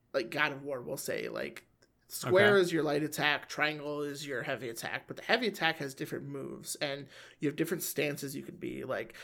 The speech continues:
Speaker 1: there's one stance that's better against people with just swords. There's one stance that's better against people with shields. One stance is better against people with spears, and the other stance is better against the heavy guys, where your square attack is the same regardless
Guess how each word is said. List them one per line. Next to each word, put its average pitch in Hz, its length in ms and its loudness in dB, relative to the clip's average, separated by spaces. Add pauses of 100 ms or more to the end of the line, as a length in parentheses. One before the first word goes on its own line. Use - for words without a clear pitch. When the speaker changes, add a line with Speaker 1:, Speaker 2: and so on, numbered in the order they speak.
(160)
Speaker 1:
there's 143 180 -2
one 175 180 6
stance 160 320 0
that's - 120 -10
better 143 180 2
against 139 260 -2
people 151 180 -8
with 135 100 -4
just 143 220 -4
swords. - 440 -4
There's 139 160 -6
one 160 180 0
stance 156 320 0
that's - 100 -8
better 147 140 -4
against 147 180 -10
people 143 220 -6
with 143 140 -4
shields. 120 640 -4 (340)
One 202 200 6
stance 151 280 0
is 156 80 -6
better 156 240 0
against 156 240 -4
people 160 220 0
with 175 140 6
spears, - 640 -4 (140)
and 139 160 -4
the 151 80 4
other 208 140 8
stance 156 320 0
is 139 60 -6 (180)
better 147 180 0
against 147 260 -4
the - 60 -8
heavy 143 340 -4
guys, - 460 -6
where 123 300 -2 (400)
your 156 120 0
square 302 280 6
attack 190 260 2
is 151 100 0
the 139 80 -2
same 147 480 0
regardless 139 760 0